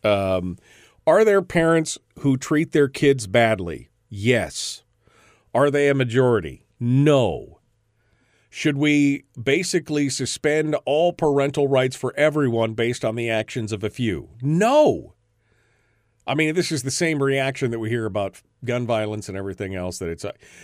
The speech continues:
even though it's a fraction of a fraction of a fraction, everybody's gotta suffer and everybody's gotta pay. But this is your children.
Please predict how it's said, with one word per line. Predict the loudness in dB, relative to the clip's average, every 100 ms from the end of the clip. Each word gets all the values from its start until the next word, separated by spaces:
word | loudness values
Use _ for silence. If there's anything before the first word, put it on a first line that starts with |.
| -18 -4
even | 0 2
though | 0
it's | -2
a | -4
fraction | -2 -2 -2 -4
of | -4
a | -2
fraction | 0 0 -2
of | -6 -8
a |
fraction, | 0 0 2 -2 0
everybody's | 2 2 2 0 0
gotta | -2 -2
suffer | -2 -2 -2
and | -2
everybody's | -2 -2 -4 -4
gotta | -4
pay. | -4 -8 -12 -20 -4
But | -2
this | 0 2
is | 2 2
your | -4
children. | -6 0 2 2 0 -12